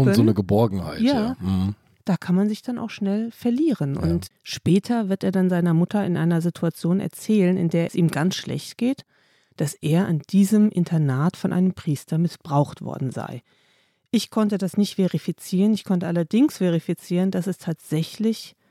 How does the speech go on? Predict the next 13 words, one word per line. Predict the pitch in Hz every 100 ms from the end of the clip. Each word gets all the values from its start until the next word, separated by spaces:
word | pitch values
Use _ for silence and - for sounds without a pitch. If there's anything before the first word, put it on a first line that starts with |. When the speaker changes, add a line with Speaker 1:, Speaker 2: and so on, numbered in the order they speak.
| _ -
Speaker 1:
Missbrauchsfälle | 202 - - 175 170 - 180 175 185 -
zu | - 175
seiner | 143 156 190 190
Zeit | - 170 156 -
gab | 127 139 247 - -
und | - 170
dass | 160
es | - -
auch | 160
jemanden | - 165 156 147 139
gab, | 131 139 226 -
einen | 170 156 156 _ _ _ _
Schüler, | - - 180 202 214